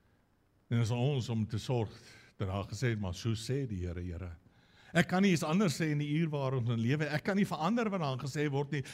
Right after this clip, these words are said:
Daar staan geskrywe. En ons bly wat geskrywe staan. So sê die koning van die koning. En dit sluit in dinge wat 'n wêreld nie wil hoor nie. Dit sluit ook ongelukkige dinge om te praat oor sonde,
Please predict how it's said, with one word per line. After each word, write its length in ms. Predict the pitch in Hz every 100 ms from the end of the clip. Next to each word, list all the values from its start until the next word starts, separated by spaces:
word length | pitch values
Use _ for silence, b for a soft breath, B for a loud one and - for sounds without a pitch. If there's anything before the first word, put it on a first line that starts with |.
| B
Daar 280 | 139 160 175
staan 360 | - 147 147
geskrywe. 760 | 131 131 - 151 220 330 311 151 - _ _ _ _ _ _ _ _ _ -
En 140 | 123
ons 140 | 110 113
bly 220 | - 156
wat 200 | 113 92
geskrywe 520 | - 95 113 104 95
staan. 380 | 90 104 87 78 - b b b
So 220 | - 123
sê 240 | 110 120 110
die 140 | 101
koning 360 | 117 107 98 92
van 120 | 92
die 100 | 87
koning. 400 | - 92 92 92 - - - - - _ _ _ _ _ _ _ - B B
En 100 | 175
dit 120 | 208
sluit 360 | 202 214 254 -
in 240 | 302 233
dinge 220 | 131 156 160
wat 160 | 165
'n 80 | 156
wêreld 380 | 127 120 127 117
nie 120 | 131
wil 200 | 123 120
hoor 220 | 120 233
nie. 220 | 226 110 92 - - - b b b b b b _
Dit 140 | 156 139
sluit 320 | - 226 214
ook 180 | 190 233
ongelukkige 680 | 190 170 - 185 185 156
dinge 200 | 139 156
om 60 | 151
te 100 | 127
praat 340 | - 175 202
oor 140 | 175 117
sonde, 560 | - 151 220 180 120